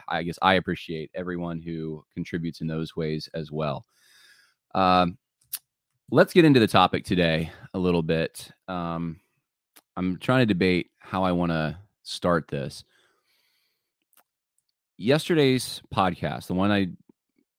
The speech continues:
put out there, I think yesterday afternoon or last night, was discouraging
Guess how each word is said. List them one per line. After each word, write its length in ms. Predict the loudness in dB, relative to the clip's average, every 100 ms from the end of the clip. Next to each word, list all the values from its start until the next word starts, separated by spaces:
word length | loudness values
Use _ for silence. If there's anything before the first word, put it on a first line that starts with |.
| _ -6
put 180 | 0 2
out 200 | 2 2
there, 120 | -2
I 60 | -2
think 240 | -2 -4 _ -8
yesterday 340 | -6 -4 -2
afternoon 400 | -2 -2 -4 -2
or 80 | -2
last 300 | -2 -4 -4
night, 240 | -8 -8 -10 _ _ _ _ _ _ _ _ _ _ _ _ _ _ _ _
was 360 | -2 0 0 -6 _ _ _ _ _ _ _ _ _ _ -8
discouraging 1120 | -8 -6 0 4 6 4 2 0 0 -2